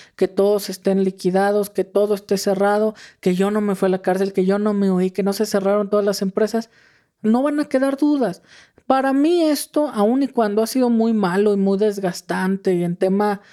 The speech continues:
personal y familiar y psicológico ha sido, eh, durísimo, te voy a decir que amenazas y un millón de cosas que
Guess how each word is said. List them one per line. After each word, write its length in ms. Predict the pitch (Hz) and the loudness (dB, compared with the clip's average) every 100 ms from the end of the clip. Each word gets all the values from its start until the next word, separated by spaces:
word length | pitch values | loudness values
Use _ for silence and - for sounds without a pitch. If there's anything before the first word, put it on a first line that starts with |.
| - _ - | -20 _ -2
personal 680 | 196 180 185 180 180 190 202 | -2 0 -2 0 0 0 -2
y 40 | |
familiar 720 | 190 185 180 175 170 180 202 | -2 -2 0 0 0 0 0
y 20 | 196 | -2
psicológico 720 | 190 - 175 190 - - 302 | -6 -4 -2 -2 -4 -4 -4
ha 60 | |
sido, 560 | 196 220 214 220 208 202 _ _ _ _ _ _ _ | -2 -2 0 0 -2 -6 _ _ _ _ _ _ _
eh, 580 | 196 185 175 165 175 202 185 _ _ _ - | -4 0 0 -2 -6 -14 -16 _ _ _ -2
durísimo, 720 | 208 208 214 196 254 262 247 | 0 2 0 -2 -2 -2 0
te 80 | 185 | 0
voy 160 | 185 | 0
a 40 | 196 | 0
decir 300 | 196 190 190 | 0 -4 -2
que 220 | 208 190 | 0 0
amenazas 1120 | 180 180 175 170 175 180 185 - 196 180 - | 0 0 0 -2 -2 -4 -6 -2 -2 -2 -4
y 160 | 175 - - - | -6 -8 -20 -4
un 160 | 269 294 | 0 2
millón 240 | 320 311 | 2 2
de 140 | 311 302 | 0 0
cosas 440 | 269 254 285 - | -2 0 -4 -4
que 360 | - 240 208 | -2 0 0